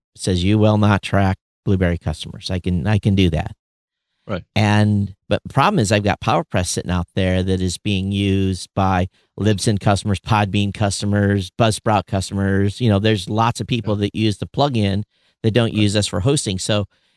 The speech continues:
Speaker 1: am I liable on PowerPress because I have the plugin? The first thing they're just gonna come to us. So do I have to now get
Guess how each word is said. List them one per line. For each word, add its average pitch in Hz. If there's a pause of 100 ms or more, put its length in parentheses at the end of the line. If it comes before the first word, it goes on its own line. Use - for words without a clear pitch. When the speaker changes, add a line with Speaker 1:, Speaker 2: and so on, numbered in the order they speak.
(140)
Speaker 1:
am 117
I 107
liable 117 (1200)
on 110
PowerPress 131
because 123
I 120
have 117
the 104
plugin? 123
The 110
first 170
thing 131
they're 104
just 101
gonna 101
come 101
to 95
us. 143
So 104
do 107
I 135
have 123
to 104
now 123
get 107